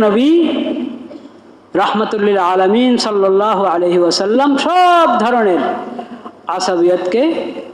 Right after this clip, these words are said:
হারাম ঘোষণা করেছে। এবং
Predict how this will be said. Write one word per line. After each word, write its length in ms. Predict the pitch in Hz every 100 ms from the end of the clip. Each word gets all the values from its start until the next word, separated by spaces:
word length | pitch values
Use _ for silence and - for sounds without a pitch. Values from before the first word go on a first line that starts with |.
| - - - - -
হারাম 220 | 180 190 156
ঘোষণা 280 | 147 156 135
করেছে। 300 | 127 120 - - - - - - - - - _ - - - - - _ _ - - - - - _ _ _ - _ _ - - _ _ _ - _ _ _ 85 _ _ _ _ - - - - - - _ -
এবং 320 | 180 220 254